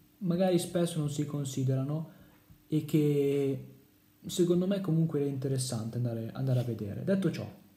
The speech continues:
altre notizie per andare avanti.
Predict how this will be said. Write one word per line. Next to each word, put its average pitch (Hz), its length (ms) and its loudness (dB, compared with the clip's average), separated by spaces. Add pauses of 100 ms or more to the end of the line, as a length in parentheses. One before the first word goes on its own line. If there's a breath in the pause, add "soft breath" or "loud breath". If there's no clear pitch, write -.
(1080)
altre 135 300 0
notizie 131 540 0 (440 loud breath)
per 113 460 -4 (340 loud breath)
andare 120 300 0
avanti. 190 760 2